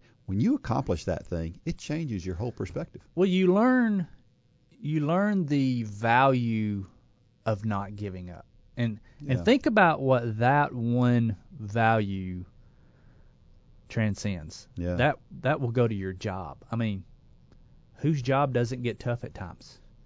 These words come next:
Speaker 1: Oh, yeah.
Speaker 2: How many people give up?
Speaker 1: Mm-hmm.
Speaker 2: Your marriage.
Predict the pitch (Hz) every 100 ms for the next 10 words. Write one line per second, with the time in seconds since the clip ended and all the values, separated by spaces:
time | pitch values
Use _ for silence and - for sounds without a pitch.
0 | 92 123 104 127 - 123 151 160 165 143
1 | 131 135 139 98 - - - - 92 90
2 | 101 107 - - 110 117 131 98 90 -